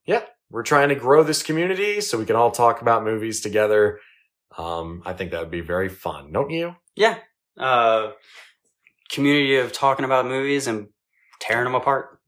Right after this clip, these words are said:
Speaker 1: Talking about movies and just, actually, there's a lot of different channels on Discord. You can talk about whatever you want, really.
Speaker 2: Yeah, we are a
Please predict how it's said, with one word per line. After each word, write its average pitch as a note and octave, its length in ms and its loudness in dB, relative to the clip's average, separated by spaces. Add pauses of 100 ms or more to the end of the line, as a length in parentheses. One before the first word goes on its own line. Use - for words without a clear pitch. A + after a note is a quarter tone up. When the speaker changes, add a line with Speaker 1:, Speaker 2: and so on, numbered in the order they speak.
(100)
Speaker 1:
Talking F#3+ 260 6
about F3 200 6
movies D3 340 0
and A#2+ 100 -4
just, A#2 220 -2 (440)
actually, A2 400 0
there's A#2+ 280 0
a C3 40 2
lot G2 240 2
of F2+ 100 -4
different F2+ 500 -8
channels F#2 400 -4
on F2+ 160 -2
Discord. A2+ 380 -6
You F3 80 -6
can G3 80 -10
talk G#2+ 180 6
about G#2 140 6
whatever G2+ 220 6
you F2 80 -4
want, G2 240 4
really. G2 460 2
Speaker 2:
Yeah, A2 280 4 (160)
we B2 640 -2
are A#2 280 2
a G2 420 -4